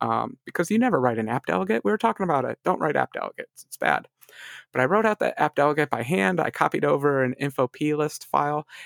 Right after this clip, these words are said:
It ended up being a very simple project file, no, nothing complicated. There just happened to not be a template. Once I got all that stuff in, dot net build, bingo, bango, I got myself an F sharp Mac Catalyst app.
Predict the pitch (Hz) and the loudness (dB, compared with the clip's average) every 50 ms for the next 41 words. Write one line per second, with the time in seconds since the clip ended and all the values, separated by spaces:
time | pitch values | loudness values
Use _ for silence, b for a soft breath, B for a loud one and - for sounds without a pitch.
0 | B B - 165 - 196 214 247 220 208 190 - - 180 170 143 127 113 117 131 | B B -2 0 0 0 0 2 2 2 0 2 0 0 0 0 -2 -2 0 2
1 | 147 139 123 - - 131 123 - 107 107 - - _ - 113 107 107 104 - - | 2 2 2 0 -2 -2 -2 -2 -4 -6 -6 -10 _ -2 -2 -2 -2 -4 -10 -8
2 | - - - - - - 120 139 139 - 123 156 165 165 - 139 131 - - - | -8 -6 -6 -6 -6 -2 0 0 0 2 2 0 0 2 0 -2 -2 -2 -6 -6
3 | - - - - - - - - - - B B B B B B B B - 113 | -6 -10 -10 -10 -10 -8 -8 -10 -12 -12 B B B B B B B B -6 -6
4 | 107 - 110 - - 107 104 - 107 107 104 107 107 107 - 110 110 - - - | -4 -4 -6 -6 -4 -6 -4 -4 -4 -4 -4 -4 -6 -6 -6 -6 -8 -4 -2 -4
5 | 165 160 - 190 190 - - b b b b b b b - 165 190 196 - 190 | -4 0 0 0 0 0 -4 b b b b b b b -2 -2 -2 0 0 0
6 | 165 165 160 160 - - 147 135 135 135 127 127 - - 123 127 - - - 180 | 2 2 2 2 2 2 2 4 4 2 0 0 -2 -4 -4 -4 -4 -6 -8 -6
7 | 190 190 196 190 185 - _ _ _ _ _ _ _ _ 196 202 202 - - 165 | -4 -4 -4 -6 -8 -12 _ _ _ _ _ _ _ _ 2 2 2 2 0 0
8 | 156 139 78 - _ 131 131 - 175 175 170 165 170 170 160 160 160 b b b | -2 -2 -2 -6 _ -6 0 2 4 4 4 4 2 2 0 -2 -6 b b b
9 | b b 170 175 220 233 208 165 135 123 120 123 117 131 151 156 151 147 151 156 | b b -2 0 0 0 2 0 0 0 0 0 0 0 0 0 0 -2 0 0
10 | 151 147 143 143 143 139 - - 135 131 123 131 139 - - 131 139 135 - - | 2 2 4 4 2 2 2 2 0 2 2 2 -2 0 -2 -2 -2 -2 -2 -2
11 | 117 113 117 113 113 - - - 123 113 110 - - 120 113 - - - - - | 0 0 0 0 -2 -4 -6 -4 -4 -4 -4 0 0 0 0 0 -2 -2 0 0
12 | 110 - - _ 107 107 107 110 - - - - - - - - - - - - | 0 -2 -4 _ -6 -6 -4 -6 -6 -10 -8 -6 -4 -4 -4 -6 -10 -12 -12 -12
13 | - - - _ - 50 - - - - | -14 -16 -16 _ -8 -6 -6 -6 -8 -12